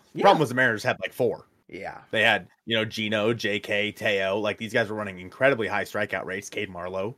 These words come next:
Speaker 1: for example.
Speaker 2: <laughs> Yeah.
Speaker 1: And so I think that I understand. If you can have one guy that's like that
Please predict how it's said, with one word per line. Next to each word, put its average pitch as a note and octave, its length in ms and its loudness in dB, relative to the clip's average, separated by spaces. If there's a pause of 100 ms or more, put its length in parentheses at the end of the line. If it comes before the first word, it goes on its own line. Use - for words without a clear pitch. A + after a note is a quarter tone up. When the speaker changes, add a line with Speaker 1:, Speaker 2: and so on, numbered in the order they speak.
Speaker 1:
for A2+ 160 0
example. A2 540 -4
Speaker 2:
<laughs> - 40 -20 (380)
Yeah. C3 280 6
Speaker 1:
And A2 140 -4 (500)
so A2 120 2
I B2+ 160 4
think C3 320 -2
that A#2 360 2 (840)
I D3+ 140 6
understand. C#3+ 720 2
If C#3 100 0
you E3+ 160 -2
can A3+ 120 -2
have F#3+ 500 -2
one D3+ 440 6
guy C#3 180 6
that's A2+ 180 -4
like E3 220 2
that F2 260 -6